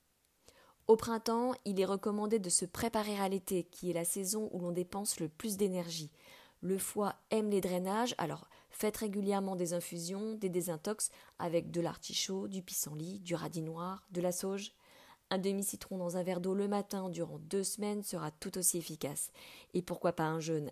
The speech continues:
intermittent durant une courte période. En médecine traditionnelle chinoise, on déconseille durant le printemps les produits laitiers et les excitants comme le chocolat, l'alcool, le café et bien sûr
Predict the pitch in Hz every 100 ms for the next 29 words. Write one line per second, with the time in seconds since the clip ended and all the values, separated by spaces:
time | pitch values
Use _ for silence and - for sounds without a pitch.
0 | - 160 175 156 147 - 240 - - 185
1 | 190 220 208 165 - 277 214 190 156 120
2 | 107 - _ _ _ _ _ _ - -
3 | - - - - 202 240 240 254 254 233
4 | 240 254 247 240 - 233 240 262 247 202
5 | 202 208 208 214 202 190 202 202 208 -
6 | 202 202 190 175 214 - 202 196 175 170
7 | - 220 240 - 170 165 165 - 175 196
8 | 214 220 175 - - - 165 - 165 160
9 | 165 185 - 160 156 - 180 190 165 -
10 | 147 - 190 196 - - - - 156 143
11 | 175 170